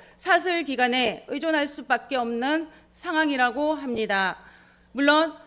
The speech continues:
최근 들어 경계선 진흥인에 대한 관심도가 늘어나면서 일부 지자체에서 경계선 진흥인을 지원하기 위한 조례와 지원센터가 생겨나고 있으며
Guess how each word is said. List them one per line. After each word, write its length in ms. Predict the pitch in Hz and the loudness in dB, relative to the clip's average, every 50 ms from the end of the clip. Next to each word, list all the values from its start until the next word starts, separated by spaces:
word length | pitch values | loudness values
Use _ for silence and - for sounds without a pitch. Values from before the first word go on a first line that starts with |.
| - _ | -16 _
최근 340 | - - 392 349 381 359 311 | -8 -6 0 0 2 2 2
들어 420 | 302 254 247 233 208 160 - - - - _ _ | 2 2 2 2 2 0 -2 -8 -16 -20 _ _
경계선 600 | - 262 269 277 277 311 311 302 311 359 320 320 311 | -4 -2 0 2 2 2 2 4 4 4 4 4 2
진흥인에 520 | - 285 262 277 285 294 302 285 277 269 | 0 -2 0 0 2 2 2 2 2 2
대한 320 | 240 220 226 240 247 262 254 | 2 2 2 2 2 0 -2
관심도가 640 | 247 240 220 220 294 294 285 269 294 262 277 269 | -4 -4 -4 -2 -2 -2 -2 -2 0 2 2 2
늘어나면서 920 | 262 220 233 226 254 254 240 220 220 220 220 214 247 240 262 294 285 - - - - _ - | 2 2 0 0 0 0 0 2 2 0 -2 -2 -4 -2 -2 -4 -4 -8 -14 -20 -20 _ -4
일부 320 | 294 311 320 302 339 330 | 0 0 0 2 0 -2
지자체에서 920 | - 269 233 294 302 302 311 294 247 240 233 277 269 254 233 170 - - - - - - - _ - | -2 -2 2 2 2 2 4 2 2 2 2 0 0 0 0 0 -2 -8 -16 -20 -20 -20 -20 _ -6
경계선 540 | 262 262 277 269 311 320 311 359 339 320 311 | -2 0 0 2 2 2 4 6 6 6 4
진흥인을 520 | 311 294 269 285 294 302 285 285 294 294 | 2 0 0 2 2 2 2 2 0 0
지원하기 500 | 294 277 269 277 277 262 247 240 247 233 | 0 -2 0 2 2 2 2 0 -2 -2
위한 240 | 233 240 247 247 254 | 0 0 0 -2 -2
조례와 640 | 247 247 226 220 226 226 220 226 233 202 - - - - - - - | -4 -2 0 2 4 4 6 6 6 4 2 -2 -10 -20 -20 -18 -10
지원센터가 760 | - 285 302 302 320 302 320 262 - 285 277 254 269 269 277 | -4 0 2 2 2 2 0 -2 -2 -4 -2 0 2 0 0
생겨나고 500 | 302 330 311 294 285 262 247 240 220 233 | 0 -2 0 0 0 0 0 0 0 -2
있으며 640 | 220 196 - - 226 214 214 220 220 214 180 - | -4 -4 -6 -8 -6 -2 0 2 2 2 0 -2